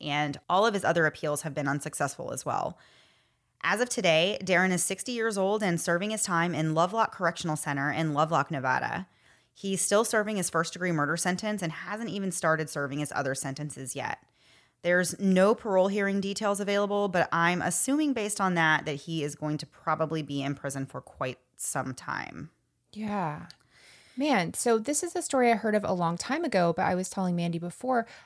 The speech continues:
Speaker 2: I had no idea about really any details about Sharla. Uh, what I had seen never mentioned, you know, alleged abuse or anything like that.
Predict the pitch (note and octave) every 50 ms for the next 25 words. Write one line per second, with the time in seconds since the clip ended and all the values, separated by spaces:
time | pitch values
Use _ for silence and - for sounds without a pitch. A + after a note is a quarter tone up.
0 | - _ - G#3 A3+ B3+ C4+ C#4 C#4 D#4 C#4 A#3 A#3 A3+ A3+ G#3+ G#3+ F#3+ - F#3+
1 | F#3 F#3 F#3 F3+ F3+ - - E3+ - E3 E3 E3 D#3+ E3 - - _ - F#3 G3+
2 | B3+ D4 D#4 B3 B3+ B3 B3 A3 A3+ G#3+ F#3+ G3+ G3 F#3 - E3+ - - - -
3 | - E3+ D#3 D#3 - C3 C3 - - - - - - - _ _ - E3 D3+ D3+
4 | D3+ D3 - D#3 D#3+ F3 F3 F3 F3 F3 F3 F3 E3 D#3+ - - - E3+ E3 D#3+
5 | D#3+ D#3+ - - - - E3 D#3 D#3 D3+ D3 D#3 D3+ D3 D3 D3 D3 C#3+ C#3+ C#3+
6 | - - D3 D3 C#3+ C#3+ C#3+ C#3+ C#3+ - - - E3 D3 C#3+ C#3+ C#3+ C#3 C#3 -
7 | - D#3 D3+ D3+ D3+ - C#3+ D3+ D3+ F3 G3+ A3 A#3 A3+ G#3+ - - D3+ - -
8 | E3+ F3 F3 - E3 D3 C#3+ C#3+ C#3 C#3 - - - G#3 G#3+ A3+ B3 C4 -